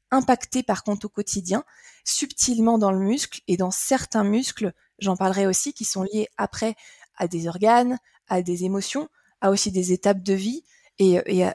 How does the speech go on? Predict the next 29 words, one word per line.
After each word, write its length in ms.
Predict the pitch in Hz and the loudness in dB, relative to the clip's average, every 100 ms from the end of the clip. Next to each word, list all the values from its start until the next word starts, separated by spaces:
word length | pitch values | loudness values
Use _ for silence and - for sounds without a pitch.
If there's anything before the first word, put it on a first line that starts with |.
| - | -6
tout 120 | - - | -4 2
un, 180 | 220 208 - - | 4 2 0 -2
un 100 | 202 | 0
côté, 400 | 233 233 269 254 | 0 0 4 4
euh, 80 | 190 | 4
vraiment 460 | 196 214 233 220 | 2 2 2 2
riche 360 | 190 202 262 220 | 0 -4 -6 -4
de, 200 | 196 185 | -4 -4
qui 240 | - 208 | -8 -4
nous, 160 | 196 190 | -4 -4
que 140 | - | -4
nous 200 | 190 190 | -2 2
apporte 320 | 208 254 - | 2 0 -2
la 80 | 214 | 0
médecine 320 | 196 190 202 | 0 -2 -4
chinoise. 540 | 190 190 190 240 285 202 - _ _ _ _ _ _ - - - | -4 -2 -2 0 -2 -6 -12 _ _ _ _ _ _ -20 -20 -4
Et 80 | 214 | 0
c'est 160 | 214 226 | 2 2
par 180 | 302 | 2
ce 160 | - 254 | 2 -2
tonus 500 | 233 - 277 277 - | -4 -2 -2 -2 -2
musculaire-là 800 | 247 - 247 214 202 208 240 311 - - - | -4 -4 -2 0 2 2 0 0 -10 -20 -8
qu'on 140 | - 220 | 0 4
va 80 | |
aller 160 | 208 208 | 6 4
voir 240 | 202 247 | 4 2
justement 360 | 240 220 226 247 | 2 -4 -2 -2
si, 180 | - 226 | -2 -4
si, 280 | - 208 | -6 -6